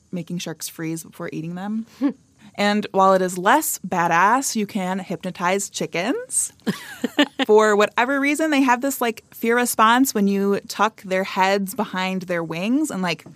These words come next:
give them a little rock. And also when you place their head on the ground and then draw a line with dirt or, like, with chalk, like, straight out from their beak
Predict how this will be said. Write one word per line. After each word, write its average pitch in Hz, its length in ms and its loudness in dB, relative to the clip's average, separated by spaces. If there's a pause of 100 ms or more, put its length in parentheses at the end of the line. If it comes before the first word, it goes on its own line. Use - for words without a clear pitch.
(140)
give 180 140 -2
them 180 180 2
a 170 80 -2
little 170 260 0
rock. 160 600 -2 (600)
And 185 360 -2
also 196 240 2
when 196 160 0
you 185 60 -4
place 196 400 -2
their 185 120 -2
head 190 480 0 (220)
on 170 140 -6
the 175 40 -10
ground 196 720 2
and 190 100 0
then 180 200 -2
draw 180 420 2
a - 20 0
line 180 540 -2
with 180 220 -8 (180)
dirt 277 380 0
or, 175 180 -2
like, 151 240 -2
with - 220 -8
chalk, 214 360 2
like, 160 180 -6
straight 190 360 -2
out 180 300 4 (420)
from 185 200 -2
their 175 120 0
beak 180 400 0